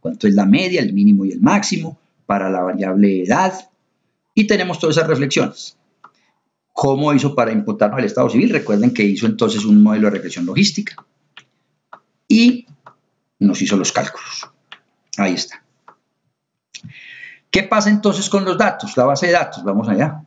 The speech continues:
<clears throat> Este es el commissing, siguen estando los espacios.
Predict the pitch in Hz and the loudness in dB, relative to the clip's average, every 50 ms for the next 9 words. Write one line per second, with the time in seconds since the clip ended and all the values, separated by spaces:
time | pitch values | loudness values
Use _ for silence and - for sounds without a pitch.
0 | _ _ - - 151 139 - 101 - - _ _ _ _ _ _ _ _ _ _ | _ _ -2 -2 0 0 -2 -4 -8 -14 _ _ _ _ _ _ _ _ _ _
1 | _ _ 180 196 196 196 - 196 202 - - - 165 160 - - 175 175 208 214 | _ _ -2 -2 0 0 -2 -2 -4 -4 -4 -4 -4 -4 -4 -2 0 2 2 2
2 | 202 - - - 82 73 - - _ _ _ _ _ _ _ _ _ _ - - | 2 0 -4 -6 -8 -10 -12 -18 _ _ _ _ _ _ _ _ _ _ -2 0
3 | 123 117 135 143 135 117 - - 101 101 110 113 104 104 120 107 - - 113 104 | 0 2 2 2 0 -2 -2 -2 0 0 2 2 0 0 -2 -2 -2 -2 -4 -4
4 | - - - - - - | -4 -8 -16 -18 -20 -20